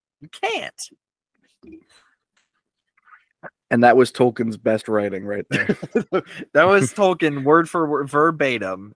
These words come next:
Speaker 1: uh, exactly, exactly his idea. Hey, let's get into this. <laughs>
Speaker 2: He, he wrote it down, and then C S Lewis was like, "Oh,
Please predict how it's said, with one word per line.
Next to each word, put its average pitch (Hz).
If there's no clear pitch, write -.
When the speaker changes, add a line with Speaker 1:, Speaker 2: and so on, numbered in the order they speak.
Speaker 1:
uh, 113
exactly, 113
exactly 127
his 98
idea. 107
Hey, 269
let's 359
get 302
into 403
this. 156
<laughs> -
Speaker 2:
He, 139
he 170
wrote 156
it 175
down, 123
and 113
then 117
C 123
S 120
Lewis 113
was 117
like, 98
"Oh, 170